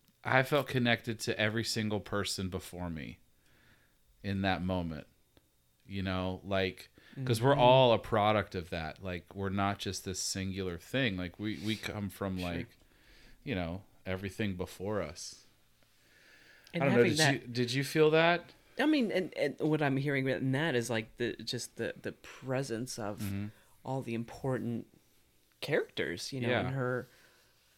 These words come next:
Speaker 2: her life, like, that
Speaker 1: Mm-hmm.
Speaker 2: close circle. You know, it is. It's a close circle.
Speaker 1: Mm-hmm.
Speaker 2: And, yeah, we had it. I mean, our, uh, the midwives we've worked with are just, you know, they were at our, Skylar's first birthday <laughs> party, you know?
Speaker 1: Yeah.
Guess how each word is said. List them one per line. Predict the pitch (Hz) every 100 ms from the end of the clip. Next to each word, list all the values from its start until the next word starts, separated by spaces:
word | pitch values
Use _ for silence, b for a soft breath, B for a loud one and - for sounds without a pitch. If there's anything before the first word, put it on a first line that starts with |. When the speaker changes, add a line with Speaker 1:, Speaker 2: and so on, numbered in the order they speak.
| b _ _ -
Speaker 2:
her | 151 139 120
life, | 110 180 131 -
like, | 113
that | - -
Speaker 1:
Mm-hmm. | 107
Speaker 2:
close | - 165 165 143 104
circle. | - - 151 139 78 - -
You | 135
know, | 127 123
it | 143
is. | 208 110
It's | -
a |
close | - - 175 165
circle. | - 160 175 - - B B
Speaker 1:
Mm-hmm. | 95 98 101 107 -
Speaker 2:
And, | 135 135 117 120 117 - - - - - - - - _ -
yeah, | 151 254 175
we | 127 175
had | 139 117
it. | 147 160
I |
mean, | 165 165
our, | 170 -
uh, | 160 135
the | 156
midwives | 165 175 170 160 -
we've | 175 165
worked | 156 - 127
with | 127 -
are | 120 123 -
just, | 143 131 - - - _ _ - b b b b b b _ _ -
you | 214 208
know, | 117 135 - -
they | 175
were | 175 185
at | 185 180
our, | 175 175 175 - -
Skylar's | - - 202 196 185
first | - 180 -
birthday | 208 214
<laughs> | 190 -
party, | - 139 131
you | 143
know? | 165 180 190 208
Speaker 1:
Yeah. | 202 104